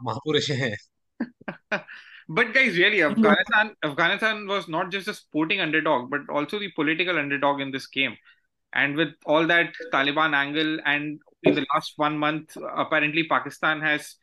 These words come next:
Speaker 2: tried to dispatch one point seven million refugees back to Afghanistan. And the man of the match, Zadran, made a statement that he's going to dedicate his man of the match award to those people who have to come back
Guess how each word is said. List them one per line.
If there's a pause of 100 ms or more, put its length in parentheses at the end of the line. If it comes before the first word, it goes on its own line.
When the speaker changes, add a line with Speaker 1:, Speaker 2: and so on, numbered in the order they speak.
(580)
Speaker 2:
tried
to
dispatch
one
point
seven
million
refugees (140)
back
to
Afghanistan. (680)
And (140)
the
man
of
the
match,
Zadran,
made
a
statement (320)
that (340)
he's (140)
going
to
dedicate
his
man
of
the
match
award
to
those
people
who
have
to
come
back